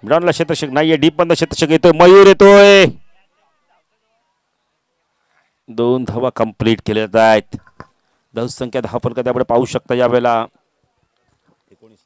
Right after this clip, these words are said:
एकोणीस धावा. का लक्ष जर बघितलं ना, छप्पनचं आहे. एकोणीस धावा दहा फलकात आल्या आहेत. पुणे गोलंदाजी मार्कवर आपण पाहू शकता यावेळेला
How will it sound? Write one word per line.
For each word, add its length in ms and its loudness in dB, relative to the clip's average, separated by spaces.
एकोणीस 520 -2
धावा. 280 -2
का 80 -8
लक्ष 400 -6
जर 140 -2
बघितलं 380 -4
ना, 60 -2
छप्पनचं 440 -2
आहे. 160 -2
एकोणीस 420 -4
धावा 160 -2
दहा 140 -10
फलकात 360 -14
आल्या 200 -10
आहेत. 200 -20
पुणे 260 -6
गोलंदाजी 400 -2
मार्कवर 320 -8
आपण 140 -10
पाहू 180 -12
शकता 220 -16
यावेळेला 300 -8